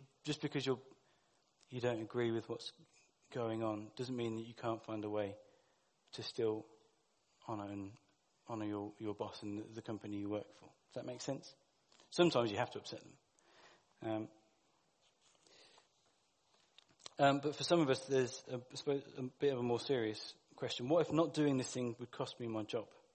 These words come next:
Because for some of us, that's the reality. Sometimes we're faced with a situation like, "If you don't do that, then we'll find somebody else to take your job." There's loads of people out there who want jobs.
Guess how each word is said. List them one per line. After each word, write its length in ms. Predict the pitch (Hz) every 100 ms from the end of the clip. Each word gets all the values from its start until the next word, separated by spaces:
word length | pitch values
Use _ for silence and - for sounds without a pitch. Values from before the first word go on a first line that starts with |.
| _ -
Because 240 | - 117
for 140 | - 127
some 160 | 147
of 80 | 113
us, 100 | 110
that's 200 | 113 -
the 60 | 113
reality. 360 | 120 117 -
Sometimes 440 | 107 127 113 113 110
we're 120 | 110
faced 240 | 117 113
with 100 | 120
a 40 | 110
situation 480 | 131 - 117 117 110
like, 120 | 113 - - - -
"If 60 |
you 60 | 131
don't 180 | 131 123
do 140 | 110
that, 200 | 110 120 - - - _
then 100 | -
we'll 100 | 113
find 220 | - 113
somebody 260 | 110 110 110
else 180 | 110 107
to 120 | -
take 200 | 117 110
your 160 | 110 104
job." 60 |
There's 160 | 110 104
loads 180 | 113 104
of 60 |
people 200 | 107 101
out 120 | 104
there 100 | 101
who 120 | 98 104
want 200 | 107 95
jobs. 300 | 101 -